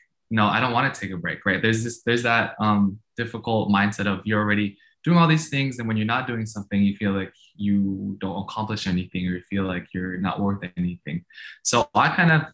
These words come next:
went through that really challenging mental decision of taking a break. But, um, you know, stand, with where I stand today, I'm pretty happy to take a break. Um, again, I exited my application. I said, "I'm gonna graduate.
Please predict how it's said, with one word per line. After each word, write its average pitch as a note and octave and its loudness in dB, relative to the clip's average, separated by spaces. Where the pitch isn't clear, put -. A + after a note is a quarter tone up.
went A#2+ -2
through B2 0
that G#2+ 0
really A2 2
challenging G#2 0
mental F#2+ -4
decision B2 2
of G2+ 0
taking A2 0
a A2 4
break. A2+ 2
But, G2 -4
um, G2 4
you B2 0
know, G2+ 2
stand, G#2+ 0
with G#2 -6
where A#2 2
I A#2 4
stand A2+ -2
today, G2+ 0
I'm G2+ 2
pretty G2+ -4
happy A2 -2
to C#3 -6
take D3 -2
a D3 2
break. D3+ 0
Um, G2+ 2
again, A2 2
I G2+ 2
exited A#2+ -4
my A#2+ -2
application. G#2 -2
I F#2+ -2
said, F#2+ -4
"I'm G2 0
gonna F#2+ -2
graduate. C#3 4